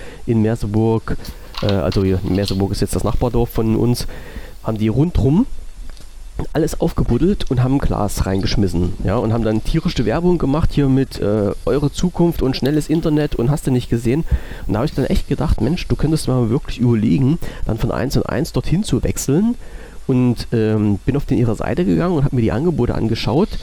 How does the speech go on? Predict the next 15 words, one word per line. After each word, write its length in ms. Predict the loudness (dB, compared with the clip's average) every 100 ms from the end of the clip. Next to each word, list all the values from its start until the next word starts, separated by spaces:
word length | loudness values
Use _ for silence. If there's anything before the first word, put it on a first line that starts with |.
| -8 -12 -14 -14 -4
und 320 | 2 4 4 2 -4 -8 -10 -10 -12 -12 -14 -6
habe 260 | -2 0 0
dann, 340 | 0 2 4
ähm, 480 | 2 2 2 0 -2 -4
geguckt 520 | -2 0 -2 -4 -10 -12 -6
und 100 | -4
da 80 | 0
war 140 | 0
halt, 260 | 0 -2 -8 -16 -18 -16 -2 0
mh, 320 | 2 4 2 2
die 120 | 0
schnellste 600 | 0 0 0 -2 -2 0
Verbindung 800 | 0 0 2 4 4 4 2 -2 -4
in 120 | 0 2
eine, 380 | 2 2 0